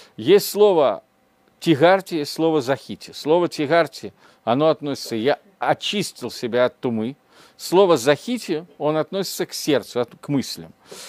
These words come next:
Так вот, «захити» происходит от слова «схут». «Схут» — это получение награды, удостоиться. Кто может сказать, что мое сердце, оно в том состоянии, что ее очистил настолько,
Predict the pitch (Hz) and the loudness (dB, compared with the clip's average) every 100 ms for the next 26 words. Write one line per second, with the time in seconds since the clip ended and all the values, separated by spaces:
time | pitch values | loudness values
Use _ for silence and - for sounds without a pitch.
0 | - - 151 143 175 - _ - 107 156 | -20 -2 0 4 4 4 _ -6 0 0
1 | - 240 202 - 139 127 165 127 110 123 | 0 -6 -4 -2 -2 -2 -4 -4 -4 -6
2 | - 170 156 123 - - 151 165 - - | 0 2 2 0 -4 -4 -2 -2 -6 -20
3 | _ - _ - - 185 190 160 170 - | _ -20 _ -16 -8 -4 -2 -2 -4 -2
4 | 139 - 180 170 147 139 127 131 156 143 | -2 0 2 2 0 -2 0 2 2 2
5 | 135 - 120 135 - - 147 143 151 - | -6 -8 -2 -2 -2 2 4 4 0 -8
6 | 175 180 _ - - _ - 208 226 202 | -12 -14 _ -20 -20 _ 4 8 8 6
7 | 175 - 160 - - 151 143 135 - 240 | -4 -2 0 0 -2 -2 -2 -4 0 2
8 | 226 - 101 - - 127 160 135 _ 175 | 2 -4 -12 -12 -6 -2 -2 -4 _ 2
9 | 151 - 131 - 147 156 233 214 147 - | 2 -2 -12 -4 2 4 2 0 -6 -4
10 | 143 156 147 - 139 120 - 220 202 180 | 0 2 0 0 -4 -2 -4 -6 -6 -4
11 | 143 127 123 - 214 214 151 | -4 -4 -6 0 0 0 -6